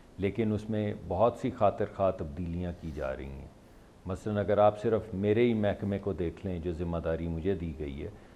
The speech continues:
तो पिछले पाँच आठ साल से सर्कुलर डेट चलता आ रहा था। हमने ये छः सात महीने के अंदर अंदर ख़त्म कर दिया। अब हमारे पाकिस्तान में जो कुएँ हैं जिनसे गैस निकलती है, उन पे सिफर है सर्कुलर डेट,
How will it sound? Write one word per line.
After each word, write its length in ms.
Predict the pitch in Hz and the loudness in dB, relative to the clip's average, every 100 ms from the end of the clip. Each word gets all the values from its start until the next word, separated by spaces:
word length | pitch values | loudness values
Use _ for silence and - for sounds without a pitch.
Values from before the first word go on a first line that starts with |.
| - - - | -20 -20 0
तो 380 | 110 107 107 107 - - | 4 6 4 0 -12 -6
पिछले 320 | 110 - 117 | -4 2 4
पाँच 400 | 113 113 117 113 | 4 4 4 6
आठ 220 | 107 113 - | 6 6 6
साल 300 | - 101 98 | 2 4 4
से 240 | - 95 | -2 -4
सर्कुलर 440 | - 101 107 101 | 0 0 2 0
डेट 300 | 85 92 90 | 0 -2 -4
चलता 360 | - 85 71 87 | -4 -6 -2 0
आ 180 | 80 71 | 2 0
रहा 160 | 71 | -2
था। 260 | - - 101 - - | -6 -10 -14 -16 -4
हमने 260 | 98 104 110 | 0 2 2
ये 160 | 101 | 0
छः 260 | 95 - 104 | -2 -2 -2
सात 320 | 104 98 95 | 2 0 0
महीने 340 | 92 87 92 98 | -4 -4 -4 -4
के 120 | 95 | -4
अंदर 260 | 87 92 90 | -2 0 0
अंदर 180 | 82 | -2
ख़त्म 360 | 85 - - 90 | -4 -6 -6 -6
कर 140 | 82 | -6
दिया। 340 | 69 65 55 - - - - - - | -10 -12 -16 -16 -20 -20 -20 -18 0
अब 160 | 101 107 | 2 4
हमारे 320 | 120 120 120 | 6 6 6
पाकिस्तान 600 | 117 107 117 - 127 131 | 6 4 2 2 4 4
में 300 | 139 131 117 | 4 2 2
जो 100 | 101 | -2
कुएँ 360 | 101 107 110 101 | -2 0 2 0
हैं 360 | 90 123 156 | 0 -4 -4
जिनसे 280 | 98 95 104 | -4 -2 -2
गैस 360 | 82 95 95 - | 4 4 4 0
निकलती 440 | 95 87 80 92 | -2 -4 -4 -2
है, 120 | 95 | 0
उन 120 | 104 98 | 0 -2
पे 140 | 143 | -4
सिफर 380 | - 139 139 87 | -2 2 2 2
है 140 | 87 | 0
सर्कुलर 440 | 82 82 - 78 69 | -4 -8 -8 -8 -8
डेट, 240 | 67 | -10